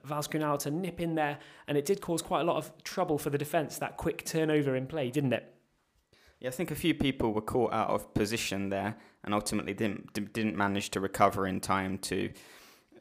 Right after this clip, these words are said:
Speaker 2: to, to thwart the goal. Matthias Pickler scoring his fourth goal against us, so he's become a bit of a, what's the word, a bogeyman for us. Um, over the past few seasons, but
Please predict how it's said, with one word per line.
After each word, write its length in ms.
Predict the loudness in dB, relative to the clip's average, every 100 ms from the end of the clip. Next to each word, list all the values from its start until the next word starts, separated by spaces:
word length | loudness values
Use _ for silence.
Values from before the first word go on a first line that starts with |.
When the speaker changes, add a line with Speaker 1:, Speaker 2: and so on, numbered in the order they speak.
| -12
Speaker 2:
to, 320 | -6 -6 -6
to 120 | -4 0
thwart 340 | 4 6 4
the 60 | 4
goal. 420 | 8 10 8 6 0
Matthias 480 | 2 2 2 0 0
Pickler 380 | -2 -2 -2
scoring 420 | -2 -2 -2 0 -2
his 160 | -2
fourth 400 | -2 -2 -2 -2
goal 220 | -2 0
against 360 | -2 -4 -6 -6
us, 140 | -6
so 160 | -4 -4
he's 140 | -6
become 260 | -6 -6 -4
a 60 | -2
bit 160 | -2
of 160 | -2 -2
a, 240 | -2 -4 -10 -20 _ _ _ _ -16
what's 160 | -6
the 100 | -2
word, 320 | 2 2 0 -6
a 80 | 4
bogeyman 560 | 8 8 8 6 6 6
for 180 | 8
us. 360 | 8 6 -2 -4 -10 -18 -10 -6
Um, 340 | -4 -4 -4 -4
over 160 | -6
the 80 | -2
past 260 | -2 -2 -2
few 140 | -6
seasons, 540 | -4 -4 -4 -4 -6
but 280 | -2 -2 -2